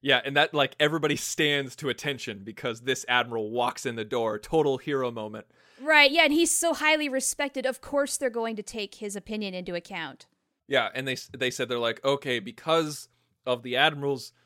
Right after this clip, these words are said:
Speaker 1: sterling recommendation, we shall give Commander Janeway a chance and a, uh, probationary assignment on U S S Voyager." And, uh, what if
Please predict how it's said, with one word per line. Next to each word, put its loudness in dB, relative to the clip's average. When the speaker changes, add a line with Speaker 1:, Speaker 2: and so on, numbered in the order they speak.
Speaker 1:
sterling 2
recommendation, 0
we -6
shall -4
give -2
Commander -4
Janeway -6
a -2
chance -4
and -6
a, -4
uh, -6
probationary -4
assignment -6
on 0
U -6
S -8
S -6
Voyager." -8
And, -6
uh, -2
what 2
if 0